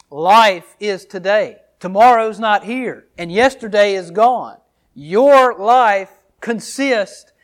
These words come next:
of what you have right now. It's very possible that you could leave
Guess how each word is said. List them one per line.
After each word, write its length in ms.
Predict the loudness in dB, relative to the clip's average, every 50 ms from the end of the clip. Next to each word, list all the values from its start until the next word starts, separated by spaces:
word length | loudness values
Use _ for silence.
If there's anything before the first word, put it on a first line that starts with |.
| _ _ _
of 140 | -10 -8 -2
what 280 | 0 2 2 2 0
you 200 | -4 -8 -8 -8
have 640 | -4 0 2 4 4 4 4 2 -2 -4 -6 -10 _ _ _ _ _ _ _
right 380 | -4 0 2 2 2 2 0
now. 360 | -6 -10 -10 -10 -12 -14 -18 _ _ _ _ _ _ _ _ _ _ _ _ _ _ _ _ _ _ _ _ _ _ _ _
It's 220 | -4 -4 -4 -4
very 260 | 0 2 4 4 4
possible 540 | 2 2 4 6 6 6 4 0 -6 -10 -10
that 140 | -10 -10 -10
you 120 | -10 -12
could 160 | -12 -12 -10 -6
leave 680 | -6 -4 -4 -4 -6 -10 -12 -14 -16 -18 _ _